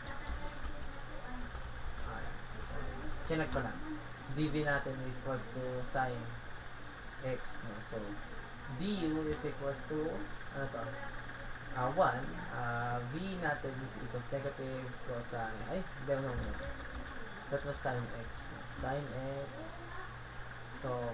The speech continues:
cosine X. Tama ba? So,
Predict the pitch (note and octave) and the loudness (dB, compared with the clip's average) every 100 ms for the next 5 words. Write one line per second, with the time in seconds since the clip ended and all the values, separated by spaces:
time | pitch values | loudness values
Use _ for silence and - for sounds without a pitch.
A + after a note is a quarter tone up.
0 | - D#3+ D#3 D3 C3+ C3 A#2+ A#2+ A#2+ - | 0 2 4 2 2 0 -2 -4 -2 -2
1 | B2+ - - - - - - C#3 C3+ C3+ | -4 -6 -6 -6 -6 -6 -2 2 4 2
2 | - - - - - - - - - - | 0 -6 -6 -6 -6 -6 -6 -6 -6 -4
3 | - - - - - - - - - | -6 -4 -4 -6 -6 -6 -6 -8 0